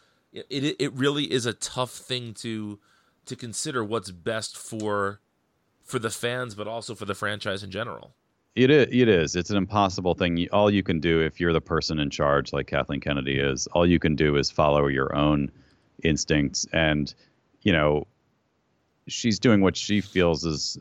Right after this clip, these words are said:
Speaker 2: is, is right for the franchise. I think it's just, I, I don't know that she would even dispute the fact that she's not, uh, she doesn't come at her job from the creative storytelling perspective. She obviously cares about it. It's, like, a big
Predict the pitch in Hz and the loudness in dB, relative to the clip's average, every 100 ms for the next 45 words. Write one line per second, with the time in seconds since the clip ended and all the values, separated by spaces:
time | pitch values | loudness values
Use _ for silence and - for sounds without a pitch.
0 | 85 80 - - 80 76 80 73 80 - | 0 0 -2 -6 -4 0 0 0 -4 0
1 | 82 71 82 76 80 82 113 95 90 - | 0 2 2 2 2 0 0 2 0 0
2 | 92 - - _ _ _ _ 98 98 95 | -2 -2 -12 _ _ _ _ -4 -2 -2
3 | 92 107 107 - 101 95 87 85 - 95 | 2 2 2 0 0 2 2 0 0 0
4 | 87 80 78 76 - 92 85 80 82 76 | 2 2 0 -2 0 0 2 0 0 -2
5 | - - - - 95 87 87 82 80 73 | -2 -4 -4 -6 -4 -2 0 2 2 0
6 | - - _ - 85 78 73 69 69 71 | -4 -8 _ -6 0 2 2 0 -2 -6
7 | _ _ _ _ _ - 113 113 98 - | _ _ _ _ _ -6 0 0 0 -6
8 | - 92 85 80 78 - _ _ _ _ | -2 -2 -2 0 0 -2 _ _ _ _
9 | 78 85 71 - 73 69 - 80 73 69 | -6 -4 -2 0 0 0 -4 -4 -4 -2
10 | 73 71 69 - _ _ - - 80 73 | -2 -2 -4 -8 _ _ -12 -2 2 2
11 | 69 - 82 76 76 71 69 - 78 - | 0 2 2 4 0 0 -4 -6 -6 -2
12 | 71 - - 95 90 80 71 73 67 - | -2 -2 0 2 4 2 2 -2 -4 0
13 | 131 78 73 69 67 69 67 - 65 65 | 2 2 2 0 -2 -4 -6 -8 -8 -6
14 | 73 | -6